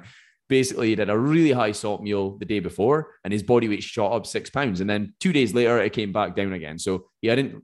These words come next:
gained six pounds of body fat and then suddenly lost it. It's just water weight. Um, you know, whether or not you've worked out the day before, if you worked out the day before and you've got sore muscles, you'll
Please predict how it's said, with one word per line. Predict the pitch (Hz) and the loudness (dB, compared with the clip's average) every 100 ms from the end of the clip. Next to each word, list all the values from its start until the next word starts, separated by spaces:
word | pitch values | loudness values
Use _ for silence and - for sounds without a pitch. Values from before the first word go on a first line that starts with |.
| - 87 | -16 -8
gained | 104 107 101 | -6 -6 -8
six | 110 - | -10 -10
pounds | - 104 98 | -6 -4 -2
of | 85 | 0
body | 95 117 | 0 0
fat | 110 | -2
and | 90 | -2
then | 95 98 | -6 -8
suddenly | 104 98 101 | -8 -6 -4
lost | 95 92 127 156 | -2 -4 -2 -4
it. | 135 | -4
It's | 107 - | -4 -4
just | 131 104 - | -4 -4 -6
water | 87 104 - | 0 2 0
weight. | 85 78 _ _ _ _ _ _ 90 | -4 -10 _ _ _ _ _ _ -10
Um, | 95 98 98 - | -6 -6 -8 -4
you | 165 | 0
know, | 151 | 4
whether | 113 139 139 | 6 6 6
or | 131 | 2
not | 127 120 | 0 0
you've | 98 | -2
worked | 131 113 147 | -2 0 -2
out | 202 | 0
the | 160 | 0
day | 113 | -2
before, | 95 98 87 87 | -2 -6 -8 -6
if | 107 | -8
you | 117 143 135 110 | -6 -2 -2 0
worked | 110 117 - | 0 0 0
out | 117 | -4
the | 107 | -2
day | 110 | -2
before | 98 95 117 | -2 -2 0
and | 151 | 0
you've | 120 | -2
got | - | -6
sore | - 131 113 | -4 -2 0
muscles, | 95 113 - 202 196 | -2 -4 -2 -2 -2
you'll | 127 | -6